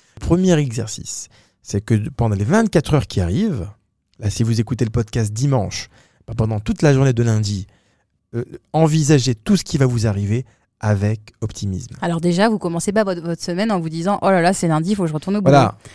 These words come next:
Speaker 1: Le deuxième, c'est après ces vingt-quatre heures-là, justement, pratiquer cette méthode pendant toute la semaine
Speaker 2: Mm.
Speaker 1: avec cette nouvelle vision. Troisième, nourrissez-vous que de pensées positives dès le matin
Speaker 2: Mhm.
Speaker 1: et envisagez les choses avec sérénité.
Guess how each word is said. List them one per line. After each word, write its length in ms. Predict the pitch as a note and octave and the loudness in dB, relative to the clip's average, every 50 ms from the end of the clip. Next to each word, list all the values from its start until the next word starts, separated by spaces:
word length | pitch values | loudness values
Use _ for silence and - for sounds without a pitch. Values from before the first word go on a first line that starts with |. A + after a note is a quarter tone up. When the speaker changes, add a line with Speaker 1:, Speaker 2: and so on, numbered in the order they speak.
| - - | -20 -8
Speaker 1:
Le 200 | - B2+ D3+ E3 | 0 4 6 6
deuxième, 500 | D3+ D#3+ E3 C#3+ C3+ C3+ C3+ C3 C3 C#3+ | 8 8 6 6 6 6 6 6 4 2
c'est 160 | C3+ - - C3 | 0 0 2 2
après 220 | A#2+ - - D#3 | 2 4 2 0
ces 180 | - - C3+ B2 | 2 2 2 4
vingt-quatre 460 | A#2 D3+ D3+ C#3+ - C#3 A#2+ - C3+ | 4 4 2 4 2 0 0 2 2
heures-là, 240 | B2+ A#2 A#2 A#2+ B2 | 2 4 4 4 4
justement, 400 | A#2+ A#2 - - A#2 A#2 A#2+ A#2 | 2 0 0 0 0 0 0 -2
pratiquer 540 | - - C#3 C3 - - A#2 - - B2 | -2 -2 -2 -2 -4 -4 -10 -6 -4 -4
cette 200 | A2+ A2+ G#2 G#2+ | -2 -2 -4 -4
méthode 280 | G#2+ G2 - - B2 B2 | -6 -8 -4 -4 -6 -6
pendant 240 | - A2+ B2 B2+ B2+ - - | -4 -6 -6 -6 -8 -10 -8
toute 200 | - B3+ - - C3 | -8 -8 -8 -6 -6
la 60 | A2+ | -6
semaine 340 | - - G#2 A#2 B2 D3 D#3+ G3+ | -6 -4 -6 -4 -4 -6 -8 -8
Speaker 2:
Mm. 120 | G3 F#3+ - - _ _ _ _ _ _ _ | -10 -10 -10 -12 _ _ _ _ _ _ _
Speaker 1:
avec 240 | - A#2+ B2+ D#3 - | -2 0 0 0 0
cette 180 | - - A2 - | -2 -6 -4 -4
nouvelle 180 | A#2 G#2 G2 | -4 -4 -2
vision. 300 | F#2+ F#2+ F2+ D#2 C#2 - - _ _ _ _ _ _ _ _ _ _ _ | -2 -4 -6 -6 -8 -12 -16 _ _ _ _ _ _ _ _ _ _ _
Troisième, 440 | - - B2 A#2 A2+ A#2+ C#3 C#3 C#3+ | -2 2 2 2 4 4 2 2 2
nourrissez-vous 680 | C3 A#2+ C3+ C3+ C3+ C#3+ B2+ - C#3+ C3+ B2 B2+ C3 - _ _ _ _ _ | 2 0 0 2 2 2 2 2 0 0 0 0 -4 -6 _ _ _ _ _
que 180 | - E3+ E3 D#3 | 2 2 2 2
de 160 | B2+ A#2+ A#2+ | 0 -2 -4
pensées 340 | A2 - B2 A2+ - C3 A#2+ | -4 -2 -6 -4 -4 -4 -4
positives 560 | - A#2+ G#2+ G#2+ - - E3+ D3+ B2+ A#2+ - A#2+ _ _ _ _ _ | -4 -4 -4 -4 -8 -6 -6 -6 -6 -6 -12 -18 _ _ _ _ _
dès 260 | D#3 C3+ E3 G3+ G#3+ | -4 0 2 2 4
le 120 | G#3 G#3 | 4 2
matin 380 | F3 D3+ C3+ - - D#3 F#3 G#3+ _ - | 0 0 -2 -2 -2 -4 -4 -4 _ -8
Speaker 2:
Mhm. 300 | F#3+ F3+ F3+ F#3 F#3 F#3+ _ _ _ - | -6 -4 -2 -4 -4 -6 _ _ _ -2
Speaker 1:
et 100 | A#2 G#2+ | 0 0
envisagez 540 | F#2+ F#2+ G2+ G#2 G#2 A2 A2 A2 A#2 C3 | 0 0 -2 0 0 2 0 2 0 0
les 100 | B2+ G#2+ | -2 -2
choses 240 | F#2+ - - C3+ A#2+ | -4 -4 -6 -4 -4
avec 160 | G#2 G2 G2+ | -4 -6 -6
sérénité. 500 | - - B2 A2 A2 F#2+ G2 - - - | -4 -4 -2 -2 -2 -4 -4 -8 -14 -20